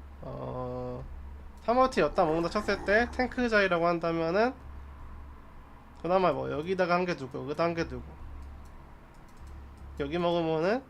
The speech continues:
탱크 자리가, 어, 엿다가 여-, 밑에다가 두겠네. 여기 밑에다가. 그러면은 저그가 이거를 막으려면은 이렇게 쭉 가가지고 양방향으로 싸먹기.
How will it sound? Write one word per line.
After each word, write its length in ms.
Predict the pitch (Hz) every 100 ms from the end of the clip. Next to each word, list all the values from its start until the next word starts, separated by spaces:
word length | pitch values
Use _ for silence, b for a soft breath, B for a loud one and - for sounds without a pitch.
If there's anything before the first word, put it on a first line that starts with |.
| -
탱크 240 | 196 196 190
자리가, 540 | 170 156 147 185 233 - - - - - - - - - - - -
어, 160 | 131 127
엿다가 420 | 135 - 185 156
여-, 140 | 135 143
밑에다가 400 | 139 139 202 165
두겠네. 340 | 127 123 120 - - 131
여기 100 | 123
밑에다가. 560 | 123 - 131 120 139 - - - - - - -
그러면은 380 | 147 156 151
저그가 540 | - 139 147 139 190 233 - - 143
이거를 320 | 135 151 147
막으려면은 760 | 127 139 143 135 135 170 233 -
이렇게 200 | 131 127 127 -
쭉 480 | 180 180 180 180 175
가가지고 340 | 127 131 135 139
양방향으로 520 | 123 127 156 147 131
싸먹기. 500 | 156 156 147 -